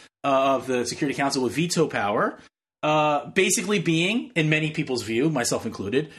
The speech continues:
the aggressive state, the one that's causing conflict, the one that's causing war, uh, in an organization that was created for precisely the opposite. So I just think it, from a, from a pure sort of, like, membership question about the Uni-, the Security Council, just thinking about who the members are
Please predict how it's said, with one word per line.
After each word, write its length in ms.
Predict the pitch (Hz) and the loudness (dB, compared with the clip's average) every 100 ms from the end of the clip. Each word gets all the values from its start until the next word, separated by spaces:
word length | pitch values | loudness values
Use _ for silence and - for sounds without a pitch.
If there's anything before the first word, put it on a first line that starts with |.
| 127 | -2
the 180 | 196 | 2
aggressive 420 | 190 165 170 233 226 | 2 2 2 2 2
state, 420 | - 330 - - - | 2 2 0 -8 -2
the 80 | 175 | 2
one 140 | 190 208 | 2 2
that's 160 | 208 | 0
causing 420 | - 240 285 220 | 2 4 4 2
conflict, 360 | - 139 104 113 | 0 -2 0 0
the 80 | 143 | 2
one 160 | 185 | 2
that's 140 | 208 - | 0 0
causing 500 | - 226 254 190 131 | 2 2 2 2 0
war, 340 | 104 101 170 - 170 - | 0 -2 -4 -6 -10 2
uh, 380 | 170 165 160 160 | 4 4 2 2
in 120 | 247 | 2
an 100 | 254 | 4
organization 840 | 226 196 165 135 139 - 214 247 - _ _ _ | 2 2 2 2 0 2 0 -2 -6 _ _ _
that 180 | 175 185 | 2 4
was 140 | 180 | 2
created 320 | - 190 202 214 | 2 2 2 2
for 100 | 233 | 2
precisely 420 | 247 247 247 277 | 2 0 2 2
the 120 | 269 | 2
opposite. 480 | 285 381 - - - - - | 2 2 0 -2 -4 -16 -10
So 140 | - 254 | 2 4
I 80 | 254 | 4
just 160 | 302 | 2
think 180 | - 285 | 2 2
it, 240 | 247 202 | 2 2
from 180 | - 208 | 0 2
a, 220 | 185 143 | 2 0
from 200 | - 196 | -2 0
a 60 | 175 | 0
pure 420 | 175 - 247 233 | -2 -4 0 2
sort 220 | 214 202 | 2 0
of, 80 | 175 | 2
like, 180 | 165 151 | 0 2
membership 640 | 143 214 220 - 165 - - | 0 0 0 2 0 -2 -12
question 420 | - 156 - 110 117 | -2 -2 0 -2 0
about 180 | 123 123 | 0 0
the 60 | |
Uni-, 200 | 131 131 | 0 -2
the 140 | 123 123 | -2 -2
Security 360 | 156 - 240 | 0 0 0
Council, 460 | 170 123 120 117 - - _ | 0 0 0 0 -2 -14 _
just 160 | 202 - | -2 2
thinking 280 | 240 240 214 | 2 2 2
about 220 | 185 170 | 2 0
who 160 | 190 | 0
the 80 | 175 | 0
members 380 | 175 175 156 147 | 2 2 0 2
are 480 | 214 190 143 135 | 2 4 2 0